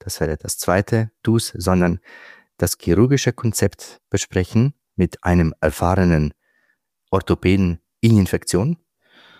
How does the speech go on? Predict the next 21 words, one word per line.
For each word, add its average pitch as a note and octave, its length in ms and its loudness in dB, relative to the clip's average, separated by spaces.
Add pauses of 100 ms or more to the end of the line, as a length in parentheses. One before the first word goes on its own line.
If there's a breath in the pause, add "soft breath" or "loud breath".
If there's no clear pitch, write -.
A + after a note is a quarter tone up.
(180 soft breath)
Und G2+ 180 -2
dann A2 180 4
das F2+ 180 -4
dritte, A2+ 580 0
die - 80 -4
Antibiotikatherapie E2+ 1120 -4
gut - 280 -2
planen F#2 420 0 (100)
und E2+ 420 -4 (460 soft breath)
sich - 280 -6
durch D#2 320 -8
Nebenwirkungen G2 880 2 (160)
oder D2+ 680 -4 (180)
andere F#2 320 0
Meinungen D#2 540 0
nicht G2 240 -2
davon F2 240 -4
abhalten, - 460 -4
dass D#2+ 180 -4
man D2+ 140 -4
das D2 240 -4